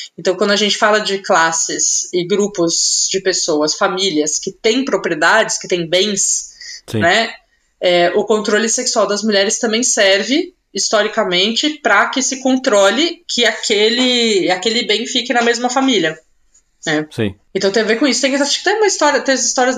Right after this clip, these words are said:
Speaker 1: eu não, não lembro direito as datas, mas na Igreja Católica tem um lance assim também, né? Que o celibato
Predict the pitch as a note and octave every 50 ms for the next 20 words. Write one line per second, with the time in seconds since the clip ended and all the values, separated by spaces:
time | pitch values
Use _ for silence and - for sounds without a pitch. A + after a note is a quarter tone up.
0 | - - A3 A#3 C#4+ D4+ - - G#3+ B3+ C4+ C#4+ E4 E4+ E4+ C4+ C4 A#3+ A#3 A3+
1 | A3+ G#3+ G3+ G3+ - G3 A3 C#4+ E4 D#4 - F#3+ F3+ G3 G#3 G#3 A3+ A#3+ B3 A#3+
2 | A3+ A#3+ B3 C4 C4 C4+ C4+ C4 A#3+ - A3+ A#3 B3+ B3+ C#4+ C4+ C#4 C#4 C#4 C#4+
3 | C#4 C4 C4+ - - D4+ - - B3+ B3 B3+ B3+ G#3+ F#3 E3 D#3+ D#3+ D3+ E3 F3+
4 | F#3 F3+ G#3 G3 G3 G3+ G3 F#3+ F#3+ F3+ F#3 F#3 - - G#3+ G#3+ G#3 F3 F#3+ F#3+
5 | G#3 G#3+ G#3+ - F3+ D#3+ D#3+